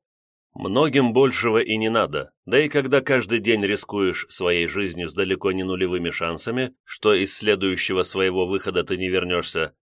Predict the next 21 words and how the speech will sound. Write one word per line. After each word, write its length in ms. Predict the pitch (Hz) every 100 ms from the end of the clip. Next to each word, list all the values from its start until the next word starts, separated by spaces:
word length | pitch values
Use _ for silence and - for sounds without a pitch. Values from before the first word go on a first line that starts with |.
| _
то 120 | 127 139
копить 460 | 139 131 127 85
деньги 320 | 85 135 107
особого 460 | 98 - 110 98 95
смысла 380 | - 101 98 95
нет. 320 | 104 76 - _ _ _ _ _ _ -
На 160 | 80
этом 260 | 113 131 147
наживалось 560 | 143 117 110 127 120 117
очень 280 | 110 110 104
много 320 | 101 98 92
людей, 480 | 95 90 80 69 - _ _ _
но 140 | 80 95
и 80 |
опять 340 | 107 113 147 87
же, 220 | 80 - _ _ _
слишком 480 | - 165 170 160 139
наглеть 380 | 110 127 127
им 180 | - 113
не 120 | 107
давали, 480 | 101 98 80 69 -